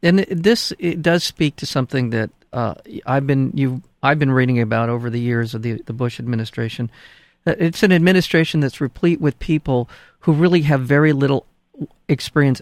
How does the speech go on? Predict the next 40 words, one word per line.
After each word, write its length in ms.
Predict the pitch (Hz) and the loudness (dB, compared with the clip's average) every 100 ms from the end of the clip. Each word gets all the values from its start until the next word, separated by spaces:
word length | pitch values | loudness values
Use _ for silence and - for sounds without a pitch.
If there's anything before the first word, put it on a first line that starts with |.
| 131 | -2
outside 520 | 123 - - 127 123 | -2 -2 2 2 2
of 80 | 117 | 0
the 60 | |
United 360 | 113 110 107 110 | 0 0 -2 -4
States, 340 | - 117 - | -6 -8 -8
who 160 | - 139 | -6 -2
don't, 340 | 123 147 147 - _ - | 2 2 0 -6 _ -4
as 160 | 131 127 | -2 -2
you, 80 | |
s-, 120 | 135 - | -4 -6
you 100 | 143 | -10
stated 460 | - - 131 117 120 | -8 -4 -2 0 0
earlier, 360 | 139 123 110 - - _ - | 0 0 -2 -6 -18 _ 2
really 140 | 156 | 4
don't 200 | 139 135 | 4 4
understand 400 | 131 120 139 123 | 2 0 0 2
how 100 | 117 | 2
the 100 | 117 | 0
world 360 | 113 113 110 127 | -2 -2 -2 0
works. 440 | 190 135 - - _ _ _ _ _ | 0 -2 -6 -18 _ _ _ _ _
And 200 | 147 151 | 2 2
th-, 140 | 143 | 4
that 160 | 147 185 | 4 4
would 120 | 214 | 4
be 100 | 151 | 2
fine 320 | - 160 170 | 2 4 4
if 100 | 165 | 4
they 140 | - 139 | 2 2
were 300 | 123 120 120 | 4 2 2
at 140 | 120 | 0
the 140 | - 127 | -2 0
Hoover 300 | 160 196 143 | 0 2 0
Institute 520 | 120 - 120 135 120 | 0 -4 -4 -2 0
or 80 | 113 | 0
the 120 | 120 | 0
American 380 | 120 127 123 120 | 2 0 0 0
Enterprise 500 | 170 196 117 107 110 | 0 0 -4 -6 -8
Institute. 440 | 113 - - 123 | -12 -12 -6 -2
That's 200 | 135 160 | -2 -4
fine 440 | - 147 131 104 | -2 0 2 -2